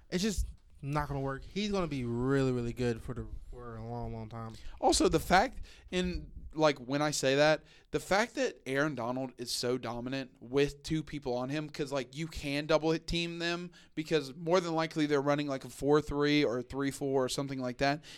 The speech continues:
Speaker 2: in which you have a guard and a center in which is double teaming Aaron Donald, and yet he still gets through.
Speaker 1: True, yeah.
Speaker 2: But I think that it's impressive. I think that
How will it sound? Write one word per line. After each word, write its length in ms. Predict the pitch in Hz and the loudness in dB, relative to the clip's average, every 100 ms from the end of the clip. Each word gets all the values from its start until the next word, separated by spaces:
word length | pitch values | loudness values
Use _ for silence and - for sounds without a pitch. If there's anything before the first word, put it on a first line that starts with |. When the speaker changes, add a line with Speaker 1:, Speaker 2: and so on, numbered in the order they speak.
| - | -6
Speaker 2:
in 100 | 156 | 0
which 200 | 151 170 | 0 0
you 100 | 147 | -2
have 340 | 143 165 165 | 2 2 2
a 120 | 113 143 | 0 -2
guard 380 | 143 139 143 | 2 4 4
and 280 | - 143 151 | 2 -2 0
a 120 | 156 | 0
center 460 | 143 151 143 131 123 - - | 0 2 2 2 -2 -8 -4
in 140 | 160 151 | 0 0
which 220 | 147 151 | 0 -2
is 160 | 127 | -2
double 280 | 117 135 139 | 4 4 4
teaming 380 | 139 135 135 123 | 2 0 0 -2
Aaron 220 | 123 123 | -2 -2
Donald, 300 | 123 120 113 | -2 -2 -6
and 180 | 104 131 | -6 -4
yet 140 | 135 | -4
he 140 | - 135 | -4 -8
still 260 | - 131 | -4 -4
gets 240 | 123 113 - | -2 -6 -6
through. 340 | 120 123 123 - | 0 0 0 -6
Speaker 1:
True, 120 | 123 | -8
yeah. 80 | 117 | 2
Speaker 2:
But 280 | 139 143 135 - - 165 | 6 8 6 -4 0 8
I 140 | 202 | 10
think 240 | 208 214 | 10 4
that 200 | 185 165 - | 6 4 6
it's 380 | 160 - - - | 2 2 -6 0
impressive. 640 | 156 147 160 151 - 160 | 0 2 6 6 6 4
I 120 | - 156 | 4 2
think 240 | 180 165 | 0 0
that 220 | 143 127 | -2 -2